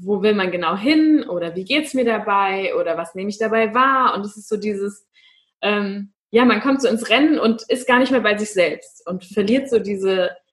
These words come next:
diese Achtsamkeit oder dieses Bewusstsein von einem selbst, vielleicht auch dieses Bewusstsein für seine Bedürfnisse, was man gerade vielleicht spürt. Ähm, von, und das ist auch schon wieder so ein, so ein großer und weites Feld, ne? So dieses,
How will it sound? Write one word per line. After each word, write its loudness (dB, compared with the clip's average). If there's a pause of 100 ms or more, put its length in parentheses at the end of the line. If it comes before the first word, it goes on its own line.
(120)
diese -2
Achtsamkeit 0
oder 2
dieses -8
Bewusstsein -2
von -2
einem -4
selbst, -2 (640)
vielleicht 2
auch 2
dieses -4
Bewusstsein 0
für 2
seine 0
Bedürfnisse, 0 (420)
was -2
man 0
gerade 0
vielleicht -4
spürt. 0 (720)
Ähm, 0
von, -4
und -4
das 0
ist -6 (320)
auch 6
schon 2
wieder 4
so 2
ein, 4
so 2
ein 4
großer 2
und -2
weites 0
Feld, 0
ne? -6
So -4
dieses, -6